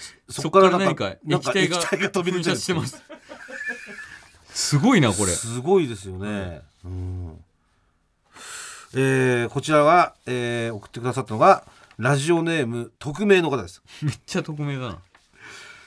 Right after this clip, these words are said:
Speaker 1: かたまりさん、もぐらさん、こんばんは。
Speaker 2: こんばんは。
Speaker 1: 夜は遅くまで起きていられないので、
Speaker 2: は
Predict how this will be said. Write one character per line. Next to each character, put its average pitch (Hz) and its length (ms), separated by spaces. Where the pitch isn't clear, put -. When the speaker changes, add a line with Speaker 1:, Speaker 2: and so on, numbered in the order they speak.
Speaker 1:
か - 100
た 302 80
ま 330 100
り 302 60
さ 277 140
ん、 - 100
も 147 120
ぐ 151 60
ら 147 60
さ 123 140
ん、 107 100
こ 190 160
ん - 20
ば 220 100
ん 214 60
は。 214 180
Speaker 2:
こ - 100
ん 131 80
ば 123 80
ん 123 80
は。 110 140
Speaker 1:
夜 233 300
は 151 200
遅 139 200
く 214 100
ま 180 100
で 123 80
起 139 220
き - 20
て 131 120
い 113 40
ら 117 100
れ 110 60
な 113 140
い 110 60
の 95 100
で、 123 260
Speaker 2:
は 113 120